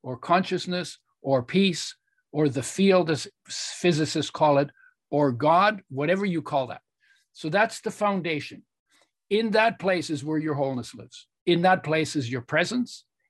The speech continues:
In that place is perfect peace as a,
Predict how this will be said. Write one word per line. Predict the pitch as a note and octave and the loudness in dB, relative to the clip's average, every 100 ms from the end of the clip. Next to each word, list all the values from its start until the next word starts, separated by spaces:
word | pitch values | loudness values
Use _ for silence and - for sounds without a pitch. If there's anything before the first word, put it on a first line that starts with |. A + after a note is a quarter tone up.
| _ | _
In | D3+ C#3+ | -2 2
that | D3 C#3 - | 2 2 0
place | D3 C#3+ C3+ - - | 0 0 0 -6 -8
is | B2+ - | -8 -10
perfect | - D#3+ - D3+ - | -4 -2 0 -4 -4
peace | - D3+ B2+ - - _ _ - _ _ | 0 0 0 -6 -14 _ _ -20 _ _
as | D#3 D#3+ D3 | 0 2 4
a, | C#3 A2+ | 2 0